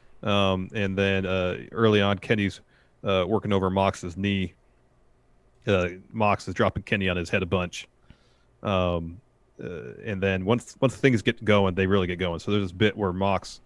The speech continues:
uh, tosses a couple chairs in the ring. You're like, "This is, this is a no D-, this isn't a no D Q match."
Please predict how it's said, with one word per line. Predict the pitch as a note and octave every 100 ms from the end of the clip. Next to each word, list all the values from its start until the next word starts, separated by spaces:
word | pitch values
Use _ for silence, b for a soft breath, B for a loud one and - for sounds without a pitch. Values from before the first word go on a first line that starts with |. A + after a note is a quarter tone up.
| _ - _ -
uh, | F#2+ F2+
tosses | A#2+ G#2 F#2+
a |
couple | F2+ A2 -
chairs | A#2 G#2+ F#2
in |
the | F2+
ring. | F2
You're | F2 F#2
like, | E2+
"This | G#2+ G#2
is, | G#2 -
this | A2 G2+
is | G#2+
a | F#2+ F2
no | G2 G2
D-, | F#2+ F2 -
this | G#2+
isn't | A#2+ F#2+
a |
no | F#2+
D | F#2 F#2
Q | - C3+
match." | G2 F2 - -